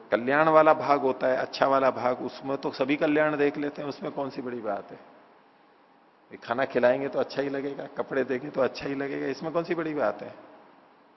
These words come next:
ये तो सरल है, सहज है, ये तो सभी देख लेते हैं। ये तो मनुष्यों का है कि प्रत्यक्ष जो दिखाई दे रहा है, जो परोक्ष रूप से उनके हित की भावना है, उसको जो समझ ले, वो उनको वास्तव में समझता है।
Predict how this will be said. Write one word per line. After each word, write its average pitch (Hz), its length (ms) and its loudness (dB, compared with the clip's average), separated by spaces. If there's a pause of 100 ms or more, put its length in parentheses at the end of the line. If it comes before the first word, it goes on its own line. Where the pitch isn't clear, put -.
(120)
ये 107 40 -14
तो 120 120 -10
सरल 165 320 0
है, 147 60 -2
सहज 151 400 2
है, 139 120 0
ये 131 60 -2
तो 123 140 -6
सभी 139 220 -2
देख 143 220 -4
लेते 123 220 -8
हैं। - 160 -18 (1120)
ये 98 80 -20
तो 117 80 -8
मनुष्यों 127 400 -6
का 139 160 2
है 135 180 0
कि 127 180 -6
प्रत्यक्ष 113 720 -4
जो 127 120 -2
दिखाई 117 340 -4
दे 107 160 -2
रहा 107 120 -2
है, 110 40 -12 (240)
जो 151 60 -6
परोक्ष 160 520 4
रूप 196 180 6
से 196 160 0
उनके 175 280 0
हित 143 240 -6
की 156 160 -2
भावना 120 400 0
है, 107 240 -6
उसको - 480 2
जो 202 140 6
समझ 151 300 2
ले, 127 120 0
वो 139 240 2
उनको 170 220 2
वास्तव 156 320 4
में 147 100 -6
समझता - 380 -10
है। - 60 -16